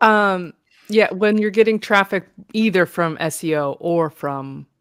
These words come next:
ads, what, however the traffic's coming, and the more that's coming. Joan asks, uh, a question I think you guys could answer pretty easily. What amount of visits to your website do you consider getting traffic to your site?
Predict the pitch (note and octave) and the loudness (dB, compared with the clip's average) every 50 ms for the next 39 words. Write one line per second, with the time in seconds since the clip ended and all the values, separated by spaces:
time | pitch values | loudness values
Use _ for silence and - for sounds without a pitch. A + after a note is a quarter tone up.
0 | _ _ _ _ _ _ _ _ - D#3 C3+ C3+ C#3 D3+ - - F3 E3+ E3 G3 | _ _ _ _ _ _ _ _ -10 -8 -8 -8 -8 -12 -12 -6 -4 -4 0 2
1 | G#3 G#3 G#3 G3 D#3+ D#3+ D3 B2+ - - C#3 C3+ - - - - - - - F#3 | 2 4 4 2 0 -2 -6 -8 -8 -8 -8 -8 -8 -14 -20 -18 -8 -2 0 0
2 | E3 D3+ C#3 C#3+ C#3 C3+ C#3+ D3 D#3 E3 D#3+ D3+ C#3+ C#3+ - - - E3 D3+ D3+ | 0 -2 -6 -8 -10 -8 -8 -6 -4 -4 -4 -4 -6 -8 -12 -6 -6 -4 -4 -4
3 | D3+ - - - - - - - - - E3 A3+ C4 D4 E4 E4+ A3+ A3+ A#3 A3 | -8 -10 -14 -20 -20 -20 -20 -20 -10 0 4 6 6 6 6 2 2 0 0 0
4 | - - - - - - - G#3 G3 F#3+ F#3+ F#3 F#3+ - - F#3+ F3 - - G3+ | -2 -8 -14 -14 -12 -4 0 2 2 2 2 2 0 0 -2 -4 -4 0 -2 -2
5 | F#3 - G#3+ G3 F3+ E3+ - G3 E3+ F3 D#3+ E3+ E3 D#3 - - E3+ E3 D#3+ D#3 | -2 0 -2 -4 -4 -4 -4 -6 -6 -4 -4 -4 -4 -4 -6 -8 -6 -6 -6 -8
6 | - F3 D#3 - - D#3 D3+ C#3+ D3+ D#3+ D#3+ F3+ G3 C#4 E4+ D#4+ A#3+ A#3 C#4 C#4+ | -10 -14 -14 -10 -10 -8 -8 -8 -8 -10 -8 -6 -4 -4 -2 2 2 2 2 4
7 | C#4 C4 B3+ A3+ F#3+ E3+ G3 F#3+ F#3 G3 F#3 - - - G3+ F3+ F3 F#3 F#3+ F#3+ | 2 2 2 2 0 0 0 0 -2 -6 -10 -10 -8 -4 -2 0 0 0 -2 -2
8 | - - D#3 D#3 - - D#3 - F3+ E3+ E3+ - D#3+ D3+ D3+ D#3 D#3+ D#3+ _ - | -4 -6 -6 -6 -4 -8 -10 -8 -8 -8 -6 -4 -4 -4 -2 -2 -4 -6 _ -18
9 | - - - _ _ - E3+ F3 F3 E3+ D#3+ - - - F#3+ F#3+ F3 - - C#3 | -20 -20 -20 _ _ -2 0 0 0 0 -2 -4 -6 -2 -2 -2 -2 -2 -8 -10
10 | - _ - - - E3 E3 E3 - - A#3 G3 - | -10 _ -14 -10 -8 -8 -8 -8 -8 -10 -10 -10 -10